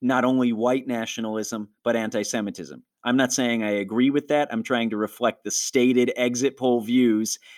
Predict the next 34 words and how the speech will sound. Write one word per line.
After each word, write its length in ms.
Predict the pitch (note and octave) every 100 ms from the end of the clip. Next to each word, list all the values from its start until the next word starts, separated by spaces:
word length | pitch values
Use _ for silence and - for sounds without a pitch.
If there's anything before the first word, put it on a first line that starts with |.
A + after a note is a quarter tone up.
| -
and 160 | A#2 A2+
political, 640 | A#2+ C3 C3 B2+ B2 A#2+ _ _ -
uh, 520 | B2+ A#2 A2+ A2+ A2 -
uh, 240 | A2+ A2+
opinion 480 | - - D#3 D3+ C3+
polls 460 | B2+ A#2+ A2+ A2+ - _ _ -
of 320 | C3+ C3+ A#2
the 100 | C3
American 480 | A#2+ B2 A#2 A#2 A2
Jewish 380 | A2+ A2+ G#2+ -
population 680 | A#2 G#2 A2 B2+ C3 B2+ A2
so 140 | A#2
that 120 | G#2+
our 180 | G#2 G#2+
audience 460 | A2 A2 G#2+ G#2+ -
gets 180 | G#2+ A2+
a 40 |
little 180 | A2 G#2+
bit 100 | G#2
of 80 | G2+
education 640 | F#2 G2 C3 B2+ A2 G#2
on 300 | A#2+ B2+ C#3
that. 260 | G#2+ F#2+ - _ _ _
The 80 | A#2+
American 560 | A#2 B2+ C3 C3 A#2+ A#2+
Jewish 260 | B2+ A#2
population, 760 | A#2+ A2 A2+ G#2 G#2 G#2 A2 G2 _ _ A2
at 80 |
least 320 | G#2 G#2+ - A#2
about 340 | A2+ A2 G#2+ -
three 200 | C3 A2+
quarters 460 | - D#3 D#3 B2+
of 80 | A#2
them, 300 | A2 G#2